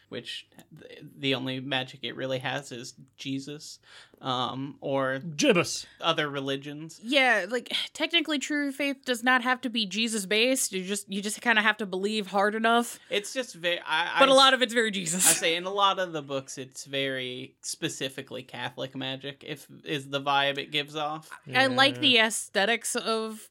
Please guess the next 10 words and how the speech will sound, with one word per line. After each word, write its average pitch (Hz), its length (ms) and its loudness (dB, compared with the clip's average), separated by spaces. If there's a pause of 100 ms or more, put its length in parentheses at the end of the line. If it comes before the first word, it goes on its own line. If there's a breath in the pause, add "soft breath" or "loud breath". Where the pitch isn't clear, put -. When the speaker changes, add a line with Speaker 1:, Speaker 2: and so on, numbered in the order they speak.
Speaker 3:
Catholicism. 220 1120 0
I'm 190 180 -2
not 185 200 0
into 190 320 -2
it 190 340 0
Speaker 1:
It 160 180 -2
Speaker 3:
personally, 214 600 2
but, 180 200 0
like, 180 200 0
goddamn. 170 640 0